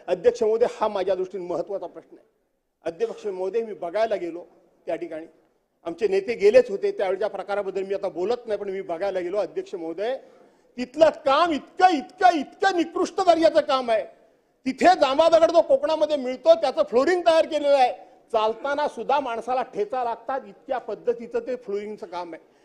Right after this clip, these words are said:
अध्यक्ष महोदय, भिंती ज्या आहेत त्या भिंतींना असा हात लावला,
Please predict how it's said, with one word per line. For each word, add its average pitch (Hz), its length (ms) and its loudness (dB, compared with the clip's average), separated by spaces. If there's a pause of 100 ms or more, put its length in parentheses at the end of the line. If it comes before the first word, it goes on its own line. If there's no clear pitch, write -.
(180)
अध्यक्ष 294 360 4
महोदय, 339 280 6
भिंती 262 480 2
ज्या 349 140 4
आहेत 269 260 6 (280)
त्या 311 100 -2
भिंतींना 254 440 2
असा 339 160 2
हात 311 280 -2 (100)
लावला, 311 360 2